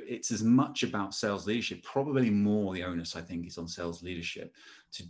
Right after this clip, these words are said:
just be really, really, really cutthroat. And that's why I think if you think about the companies that, um, use Medic, they are also, there's a, there's a real alignment there with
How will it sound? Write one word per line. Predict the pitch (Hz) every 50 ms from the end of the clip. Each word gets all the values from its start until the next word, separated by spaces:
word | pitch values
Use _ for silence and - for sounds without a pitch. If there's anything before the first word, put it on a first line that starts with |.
| -
just | - - - 127 - - - -
be | - 101 92
really, | 87 85 90 98 110 123 135 131 123 107 101 98 90
really, | 92 110 113 104 92 85 87
really | 85 90 92 85 82 85
cutthroat. | - - 85 - 90 78 101
And | 107 285
that's | 330 - - -
why | - 139 147 131 104 92
I | 90
think | 87 - - 147 110 85 85 87 - _ - - - - - - _ _ -
if | - -
you | 110
think | - - 85 90 90
about | - - 123 113 107 -
the | 107
companies | - - 110 110 - - 98 95 92 92 87 87 - - - -
that, | 95 90 87 87 - - -
um, | - 98 90 87 87 87 85 85 82 82
use | 95 104 117 120 120 104 82
Medic, | 98 90 92 98 101 101 - 64 58 55 - - - - _ - - - - _ _ -
they | 117 117 127
are | 127 127 123 113
also, | 110 117 139 147 135 - - - 71 69 80
there's | 90 101 98 -
a, | 117 110 107
there's | - 110 104 107
a | 110
real | 101 95 123 143 143 120
alignment | 101 95 101 107 113 113 104 95 90 90 82
there | - 73 64 65 71
with | 82 90 87 87 -